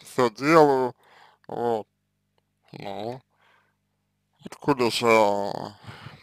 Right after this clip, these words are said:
тогда тыл, тыл взяться, если нет чёткого разгра-, а, разграничения ответс-, а, ответственности? Вот.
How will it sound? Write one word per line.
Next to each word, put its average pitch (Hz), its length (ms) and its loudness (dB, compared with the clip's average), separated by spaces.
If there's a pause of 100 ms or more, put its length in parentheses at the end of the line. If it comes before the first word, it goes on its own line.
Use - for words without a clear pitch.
(260)
тогда 110 480 0 (280)
тыл, 131 360 -4
тыл 131 300 -2
взяться, 110 500 0 (920)
если 127 320 -2
нет 131 280 -6
чёткого 123 560 0
разгра-, 117 360 -4 (1500)
а, 117 300 6
разграничения 117 880 -2
ответс-, 131 500 -4
а, 117 680 4 (640)
ответственности? 127 760 0 (600)
Вот. 110 260 -12